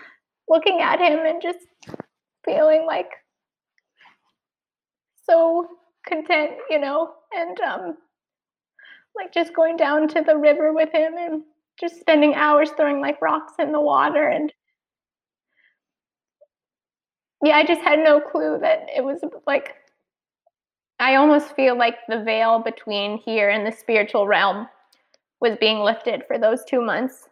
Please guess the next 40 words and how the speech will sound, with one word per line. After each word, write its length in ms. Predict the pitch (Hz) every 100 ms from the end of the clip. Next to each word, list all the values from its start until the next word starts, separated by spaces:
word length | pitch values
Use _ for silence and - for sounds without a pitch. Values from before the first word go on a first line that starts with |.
| -
Like, 160 | 233
now 220 | 226 226 226
when 100 | 220
I 120 | 220
look 220 | 220 220
back, 260 | - 220 -
I 80 | 233
was 100 | -
like, 120 | 254
"Wow." 440 | 220 285 277 240 - - _ _ _ _ -
'Cause 120 | 269
I 120 | 233
think, 280 | 226 208 233 _
you 180 | - 220
know, 160 | 175 214
he 140 | 247
passed 340 | - 233 233
away 400 | 262 226 208 214 214
really 340 | 262 277 262
suddenly. 500 | 262 226 208 196 202
River 280 | 220 226 226
was 180 | 220 220
never, 540 | 233 226 220 226 226 -
ever 300 | 226 202 -
sick. 500 | - 233 240 - - -
Um, 280 | 226 226 240
he 120 | 240
got 200 | 226 190
sick 220 | 254 233 - -
literally, 360 | 233 233 202 190
like, 160 | 185 - - 220
I'm 120 | 233
not 160 | 254 226
even, 120 | 202
like, 140 | 214
he 120 | 277
was 120 | 269 233
never 240 | 240 247
even, 200 | 262 226
like, 180 | 196 196